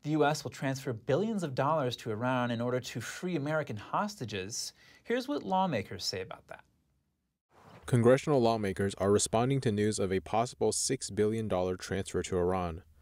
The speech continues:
Speaker 2: Those are frozen Iranian funds which will reportedly be sent from South Korea via international banks to ensure no U S sanctions apply. That's part of a prisoner swap deal to release five detained American citizens in Iran.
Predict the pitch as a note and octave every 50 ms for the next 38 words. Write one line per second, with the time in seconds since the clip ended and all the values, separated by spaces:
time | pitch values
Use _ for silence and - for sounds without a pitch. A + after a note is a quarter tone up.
0 | - - - - - - - - F#2 G2 G#2 G2+ F#2 F#2 - - - A2+ A2+ B2
1 | B2+ D3 C#3+ D3 G2+ G#2 G2+ G2+ G2+ G#2 A2 A2+ A2+ - - G2 F#2+ F#2+ G2 F#2
2 | - - G#2+ G2+ - G#2 G2 F#2+ F#2+ F#2 - - C3 C3+ D3 C#3+ C#3 C3+ A#2+ A2
3 | G2+ - - G#2 G#2 G#2+ - G2 F2+ - - - G#2+ A#2 - - - G#2+ G2 G2
4 | G2 F#2 F2+ F2+ G2 G2 F#2+ F#2 - A#2+ A#2+ B2+ B2+ A2 G#2 G#2 - - - F#2+
5 | F2 E2+ F#2+ F#2 F#2 - - - - F#2 F2 - - F#2+ F#2 F#2 F2+ F#2+ G2+ A2+
6 | A#2+ A#2 G#2+ G2+ G#2 G#2 G2+ F#2 - - A2+ A2 A2+ - - F#2 F2 D#2+ D#2+ -
7 | - F#2 F#2 F2 - - - - - - - - - - - - - - - -
8 | - - - G2 - - - - G#2+ G#2 G#2+ F2 F#2+ F#2+ F#2 - - - B2+ B2+
9 | - C#3 C3+ B2+ - - - A#2 B2 C3+ - - - F2+ E2+ E2+ E2+ - - F#2+
10 | G2 F#2+ F#2+ F#2 - - - G#2+ A2 A#2+ C3 C3+ - - F#2 - - A2 G2+ G2+
11 | G#2+ - - F#2 F#2+ F#2 F#2+ F#2+ - G2 F2 - - F#2 F2 E2+ - F#2 F2+ F2
12 | - F#2+ F#2+ F#2 F2+ F#2+ G2 F#2+ F2+ E2